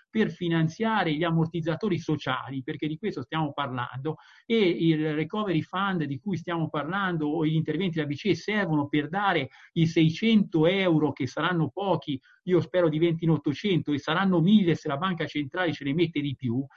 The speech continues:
Quella roba lì è politica, non è economia, è politica. Vuol dire che l'Europa sta prendendo atto, la Germania della Merkel, la Francia di Macron, spero l'Italia di Gualtieri,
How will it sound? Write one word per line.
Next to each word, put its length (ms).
Quella 300
roba 220
lì 160
è 200
politica, 880
non 220
è 140
economia, 840
è 180
politica. 560
Vuol 140
dire 200
che 120
l'Europa 500
sta 180
prendendo 600
atto, 280
la 100
Germania 640
della 180
Merkel, 560
la 160
Francia 500
di 140
Macron, 640
spero 480
l'Italia 880
di 140
Gualtieri, 800